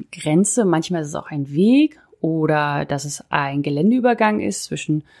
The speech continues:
Sträuchern und Bäumen oder anderen Baumarten oder die Bäume stehen dichter oder ähnliches.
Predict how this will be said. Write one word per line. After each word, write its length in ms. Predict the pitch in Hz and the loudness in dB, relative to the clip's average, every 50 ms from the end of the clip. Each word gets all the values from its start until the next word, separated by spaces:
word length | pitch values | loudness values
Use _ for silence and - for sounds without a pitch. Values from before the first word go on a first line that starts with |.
| _ - - _ _ _ _ _ _ | _ -20 -20 _ _ _ _ _ _
Sträuchern 580 | - - - - 156 165 170 165 175 160 156 | -16 -8 -2 0 2 2 2 0 0 0 0
und 180 | 151 143 143 143 | 0 0 0 0
Bäumen 560 | 147 151 180 214 240 254 247 247 240 240 240 | 2 2 4 6 6 6 6 6 6 4 2
oder 360 | - - 160 156 160 - - | 0 -2 -2 0 -2 -2 -2
anderen 280 | - 156 156 151 147 147 | -2 -2 -2 -2 -2 -2
Baumarten 680 | 147 139 139 147 - - - 240 208 240 247 254 247 220 | 0 0 0 0 -2 -2 0 0 0 0 0 0 2 2
oder 160 | 180 165 160 | 2 0 0
die 60 | 156 | -2
Bäume 300 | 147 151 147 147 151 151 | 0 0 0 2 0 -2
stehen 260 | 147 - 156 147 147 | -2 -2 -2 -2 0
dichter 480 | 143 208 247 247 - - - 254 208 160 | 2 2 0 0 -2 -2 0 2 2 2
oder 200 | 147 147 - - | 0 -2 -2 0
ähnliches. 500 | - 208 220 226 208 208 226 220 - - | 0 0 0 0 -2 -4 -8 -10 -10 -14